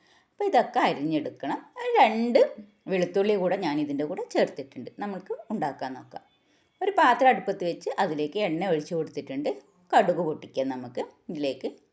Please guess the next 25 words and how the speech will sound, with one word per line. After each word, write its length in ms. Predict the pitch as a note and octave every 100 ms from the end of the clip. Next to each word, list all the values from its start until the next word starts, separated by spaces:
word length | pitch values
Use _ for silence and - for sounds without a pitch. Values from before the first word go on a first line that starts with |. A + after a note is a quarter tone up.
| -
ഒരു 120 | A4+ -
സ്പൂണ് 300 | - D#3+ E3 E3+
കടുകും 360 | C#3 B2+ A3+ D4 D4
രണ്ട് 200 | G#3 A3 G#3+
വറ്റൽമുളകും 680 | D#3+ - C#3+ C#3+ C3 C3+ - - _ _ _ -
കുറച്ച് 300 | C4+ C#4 F4 C4
കറിവേപ്പിലയും 680 | E3 C#3+ D3+ D3+ F3 A#3+ F#3
ഇട്ട് 100 | -
കൊടുക്കാം. 340 | - - - - _ _ _ _ _ _ _ _ _ _ _ D4+
അവ 100 | G#4 G#4 -
ഒന്ന് 180 | A3+ A3+ B4
പൊട്ടി 260 | - - F#3+
വരണം, 340 | D#3+ B2+ - C#4+ - -
കടുകൊന്ന് 380 | A3 F3 F#3+ F3+ F3+
പൊട്ടി 260 | E3 E3+ E3+
വരണം, 320 | C#3 C#3+ G#4 - D4
ബാക്കി 280 | G3+ G3+ D#3+
രണ്ടും 260 | D#3 D3+ D4+ G4+
മൂത്ത് 260 | F#4+ - E3+
വരികയും 320 | C#3 D3 D3 -
വേണം. 200 | - - _ _ _ _ _ _ _ _ _
പെട്ടെന്ന് 320 | B3+ B3+ G4+ B3
അത് 100 | F#3+
മൂക്കുമല്ലോ. 500 | F3 - - B2 - - - _ _ _ -
അപ്പോൾ 140 | F#4+